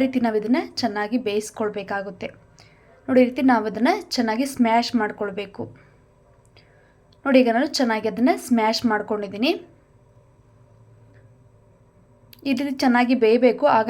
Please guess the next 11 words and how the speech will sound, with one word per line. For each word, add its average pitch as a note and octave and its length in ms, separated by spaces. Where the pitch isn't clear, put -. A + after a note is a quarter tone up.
ನಿಮಗೆ A3 280
ಹಲ್ವಾ A3+ 300
ತುಂಬಾ G#3+ 240
ಚೆನ್ನಾಗಿ G3+ 360
ಬರುತ್ತೆ. G#3 280
ಈಗ C4 100
ಒಂದು C4+ 200
ಪಾತ್ರೆಯನ್ನು D4+ 540
ಇಟ್ಕೊಂಡ್ಬಿಟ್ಟು C#4+ 480
ಆ - 100
ಪಾತ್ರೆ A3+ 300